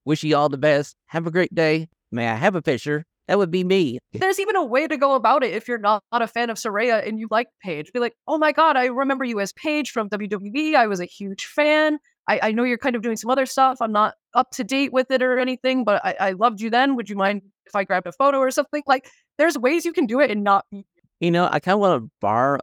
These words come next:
Speaker 1: a saying from Simon Miller. "Don't be a dick."
Speaker 2: Yeah, no, d-, that's, he's my favorite, like, wrestling reviewer. He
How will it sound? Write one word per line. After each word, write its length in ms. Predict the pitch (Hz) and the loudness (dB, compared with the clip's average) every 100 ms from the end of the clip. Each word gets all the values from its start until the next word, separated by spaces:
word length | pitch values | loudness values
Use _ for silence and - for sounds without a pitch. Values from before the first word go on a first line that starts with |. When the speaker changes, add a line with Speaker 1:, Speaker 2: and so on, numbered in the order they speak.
| 107 | -6
Speaker 1:
a 60 | |
saying 420 | - 113 110 127 | -6 -2 0 0
from 300 | 113 110 95 - _ | 0 -2 -2 -6 _
Simon 420 | - 117 117 92 | 0 0 0 -2
Miller. 360 | 107 135 139 - _ 131 | -2 -2 -2 -8 _ -2
"Don't 280 | 170 202 | 0 0
be 180 | 139 170 | 2 2
a 60 | 185 | 0
dick." 540 | - 170 165 - - _ - | 0 0 0 -4 -14 _ -10
Speaker 2:
Yeah, 340 | 147 185 151 - | -2 0 -2 -2
no, 220 | 214 196 | 0 0
d-, 220 | 165 185 - _ - | -2 -10 -14 _ 0
that's, 400 | 220 262 - - _ _ | 2 2 -4 -20 _ _
he's 240 | - 269 254 | -4 0 2
my 140 | 226 | 0
favorite, 540 | - - 214 214 208 | -2 -2 -2 0 -2
like, 160 | 185 170 | -2 -2
wrestling 400 | 160 160 - 170 | 0 -2 0 -2
reviewer. 680 | 151 143 131 135 127 127 131 _ - | -2 -2 -4 -2 -2 -2 -4 _ -4
He 420 | 220 240 233 | 0 2 2